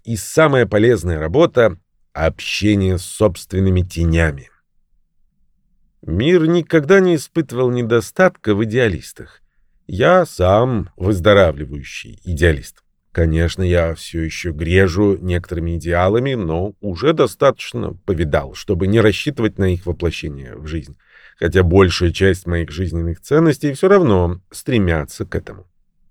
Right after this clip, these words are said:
В мире всегда будут утопические схемы, благородные институты и люди с самыми высокими намерениями. И всё-таки что-то всегда идёт не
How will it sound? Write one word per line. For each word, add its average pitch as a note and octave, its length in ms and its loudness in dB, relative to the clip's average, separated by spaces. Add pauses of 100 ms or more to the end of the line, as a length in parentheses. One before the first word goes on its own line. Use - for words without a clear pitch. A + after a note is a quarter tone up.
(720)
В E2 160 -2
мире F3 300 2
всегда D#3 360 0
будут C#3 260 -2
утопические A2 840 -4
схемы, F2+ 640 2
благородные F#2+ 840 2
институты G#2 600 -6
и A2 220 -4
люди A#2+ 480 0
с D#2+ 80 -8
самыми E2 480 -2
высокими E2 560 -4
намерениями. F2+ 640 0 (540)
И C#2+ 140 -4
всё-таки D#2+ 460 -4
что-то - 640 -2
всегда A2+ 540 -4
идёт G2 380 -4
не A#2+ 340 0